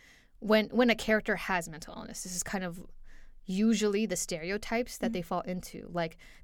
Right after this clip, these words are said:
Speaker 1: that they're, we're violent, you know?
Speaker 2: Mm.
Speaker 1: We're violent, we look different, we are different, we, um, we, our mental health disorders are, like, all the same,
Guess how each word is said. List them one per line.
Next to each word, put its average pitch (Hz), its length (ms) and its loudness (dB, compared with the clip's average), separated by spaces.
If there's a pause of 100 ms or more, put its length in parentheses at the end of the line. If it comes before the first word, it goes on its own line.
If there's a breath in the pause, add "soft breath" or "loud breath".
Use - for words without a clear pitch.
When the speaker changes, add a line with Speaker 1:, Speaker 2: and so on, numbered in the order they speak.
Speaker 1:
that 175 240 4 (520)
they're, 190 180 4 (320)
we're 202 160 2
violent, 151 600 -2 (120)
you 190 140 0
know? 214 240 2
Speaker 2:
Mm. 214 360 2
Speaker 1:
We're 208 160 2
violent, 247 520 8 (140)
we 185 380 -2 (120)
look 208 240 0
different, 214 520 -2
we 185 140 -4
are 185 160 2
different, 185 460 -2 (260 soft breath)
we, 180 720 -4 (120)
um, 175 580 -2
we, 202 340 -6 (120)
our 196 120 2
mental 185 300 -2
health 175 240 -2
disorders 180 600 -2
are, 180 140 -4
like, 170 240 -6
all 175 220 0
the 170 100 0
same, 170 440 -4